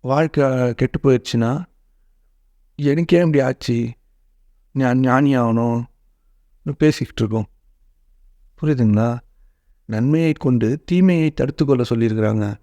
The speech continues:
ஆனா, நம்ம பண்றது மொத்தம் தீமை, தீமையை பண்-, பண்ணி நன்மையை நம்ம தடுத்து கொண்டுக்கிறோம். இதெல்லாம் எல்-, நம்ம மனிதர்கள் அனைவருமே கான்ட்ரடிக்ஷன் தான், மொத்தமும் கான்ட்ரடிக்ஷன்ல தான் நம்ம வாழ்ந்துட்டுருக்கோம். நீங்க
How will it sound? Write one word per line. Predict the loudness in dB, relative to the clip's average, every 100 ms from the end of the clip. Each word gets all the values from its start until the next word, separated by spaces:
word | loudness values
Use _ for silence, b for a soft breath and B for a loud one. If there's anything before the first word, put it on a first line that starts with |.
| _ _ _ _ -6
ஆனா, | 0
நம்ம | 2 2 0 2
பண்றது | 0 2 0
மொத்தம் | 0 -2 -4 -2
தீமை, | 0 0 0 -2 -4 _
தீமையை | -2 0 2 2
பண்-, | 2 -2 -2 _
பண்ணி | -2 0 0 2
நன்மையை | 2 2 2 2
நம்ம | 2 0
தடுத்து | 0 -2 -2
கொண்டுக்கிறோம். | 0 0 0 -2 -4 _ _ _ _ _ _ _ _ _ _ _ _ _
இதெல்லாம் | -6 -2 0 2 2
எல்-, | 2 2 0
நம்ம | -2 0 2
மனிதர்கள் | 2 2 2 2 2
அனைவருமே | 2 0 0 0 0 0 -2 -6 _ -2
கான்ட்ரடிக்ஷன் | 2 2 2 0 -2 -2 0
தான், | 2 2
மொத்தமும் | 0 -4 -4 -2 -2 -2
கான்ட்ரடிக்ஷன்ல | -2 0 -2 -2 -2 0
தான் | 0
நம்ம | 0 0 0
வாழ்ந்துட்டுருக்கோம். | 0 -2 -4 -4 -4 -8 _ _ _ _ _ _ _ _ _ _ _ _ _ -20 _ _ _ _ _ _ _ _ -20 _
நீங்க | -2 2 2 2 2